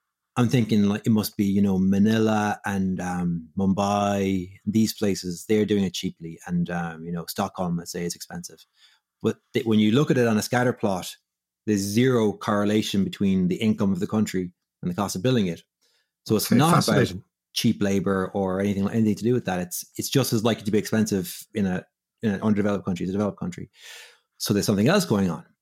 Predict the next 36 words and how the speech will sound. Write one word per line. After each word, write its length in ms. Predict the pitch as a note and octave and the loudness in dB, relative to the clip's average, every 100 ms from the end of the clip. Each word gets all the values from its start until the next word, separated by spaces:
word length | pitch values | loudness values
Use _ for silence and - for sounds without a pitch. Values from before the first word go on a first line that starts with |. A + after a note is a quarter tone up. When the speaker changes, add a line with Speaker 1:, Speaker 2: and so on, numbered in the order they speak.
| _ _ _ - | _ _ _ -6
Speaker 1:
So 360 | - D3 C#3+ | 0 4 4
when 120 | C#3 C3 | 4 4
you 100 | C3+ | 4
look 140 | E3 | 2
at 80 | F3 | 0
the, 160 | - - | -2 -4
the 100 | B2 | -6
countries 500 | - C3 - A2+ F2+ | -2 -2 0 0 0
that 140 | A2 | 0
are 100 | G#2+ | 0
doing 340 | F#2+ B2 A2+ G#2+ | 2 2 4 2
it 240 | F#2+ - _ _ | 0 -6 _ _
best, 500 | - F#2+ F2 - - - | -2 -2 -4 -8 -8 -2
they're 140 | G#2 | 0
the 140 | F2 A2 | 0 0
ones 240 | A#2 A2 | 2 2
that 100 | G#2+ | 2
are 40 | |
doing 280 | F#2+ A2+ A2 | 2 4 4
it 80 | G2 | 2
at 120 | F2+ | -2
ten 220 | - G#2+ | -2 0
percent 360 | G#2 G2 G#2+ F2+ | 0 0 0 0
the 40 | |
cost 340 | - G#2 F#2 - | 0 -2 -2 -4
of 80 | F2+ | -2
the 60 | |
most 160 | F#2+ F2+ | -2 -2
expensive 320 | C3 D3+ A2 | -2 0 0
ones. 280 | G#2+ G2 - - - _ _ _ | 0 0 -4 -14 -20 _ _ _
Where 180 | C3 A#2+ | 0 2
are 220 | G#2 G2+ | 4 2
they? 180 | F2+ F2 | 2 0
They're 420 | F2 G2 F#2+ F2 - | 0 0 0 -2 -10
Spain, 600 | - - A2+ C3 F3 F3 - _ _ _ _ _ - | -16 -6 -2 2 2 2 -2 _ _ _ _ _ -2
Portugal, 640 | B2 A#2+ A#2+ A2+ A2 A2+ | -2 0 -2 0 2 -2